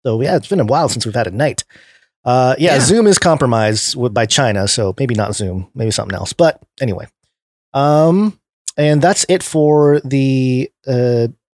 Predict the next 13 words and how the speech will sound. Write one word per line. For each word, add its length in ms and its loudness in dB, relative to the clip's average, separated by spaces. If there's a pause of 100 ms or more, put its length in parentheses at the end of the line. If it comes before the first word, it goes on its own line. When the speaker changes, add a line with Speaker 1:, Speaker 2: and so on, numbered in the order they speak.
Speaker 1:
people 280 -2
that 140 0
have 320 -4
supported 380 -4
the 60 -2
show 380 2
with 300 -2
their 140 -2
treasure. 440 0
Thank 220 -4
you 60 -4
so 200 -2
much. 400 -2